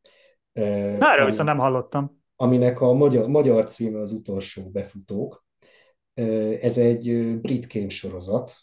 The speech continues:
Speaker 1: Gary Oldman, ö, van a főszerepben. Eddig három évad ment le, azt hiszem tavaly jött ki a harmadik, én most a harmadik évad elején, ö,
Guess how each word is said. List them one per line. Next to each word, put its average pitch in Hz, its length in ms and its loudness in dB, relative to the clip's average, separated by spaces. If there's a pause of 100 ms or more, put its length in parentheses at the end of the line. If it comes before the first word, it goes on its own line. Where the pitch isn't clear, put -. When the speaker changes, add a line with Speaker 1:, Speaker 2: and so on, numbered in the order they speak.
Speaker 1:
Gary 104 300 2
Oldman, 95 640 -8 (280)
ö, 98 520 -4
van 98 140 -8
a 95 60 -10
főszerepben. 151 840 -2 (480)
Eddig 117 240 -4
három 160 340 0
évad 104 360 -2
ment 104 200 -4
le, - 80 -2
azt 127 120 -2
hiszem - 320 -6
tavaly 107 400 -2
jött 101 180 -6
ki - 140 -10
a 98 60 -8
harmadik, 107 500 -2
én 123 100 0
most 110 180 -6
a 107 60 0
harmadik 127 420 -6
évad 101 300 -6
elején, 98 560 -6
ö, 98 300 -2